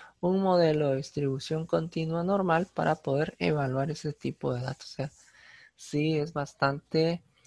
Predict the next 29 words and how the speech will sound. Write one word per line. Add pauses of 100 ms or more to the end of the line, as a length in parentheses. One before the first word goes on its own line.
(380)
eh, (140)
tiene
bastante
coincidencia,
¿verdad? (600)
Ahora,
otra
cosa
también
que
podemos
hacer,
por
ejemplo,
ahí
miren,
si
se
dan
cuenta,
la
media
me
calculó
la
desviación
de
seis
punto,